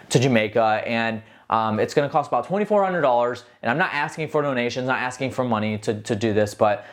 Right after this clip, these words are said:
um, if I gave you a little bit of a discount and a good price on creating a brand for you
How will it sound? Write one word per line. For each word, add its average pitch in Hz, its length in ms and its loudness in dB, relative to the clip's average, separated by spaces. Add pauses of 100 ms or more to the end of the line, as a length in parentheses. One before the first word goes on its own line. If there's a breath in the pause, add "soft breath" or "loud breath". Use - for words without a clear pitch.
(240 loud breath)
um, 110 440 0 (120)
if 120 100 2
I 160 140 0
gave 208 200 2
you 180 220 2
a 107 80 -2 (240)
little 180 380 2
bit 185 100 4
of 151 60 -2
a 151 60 2
discount 127 680 -2
and 117 80 -2
a 113 40 2
good 160 260 0
price - 440 0
on 113 300 -2
creating 131 340 0
a 110 40 -2
brand 147 360 0
for 123 200 -2
you 104 240 -2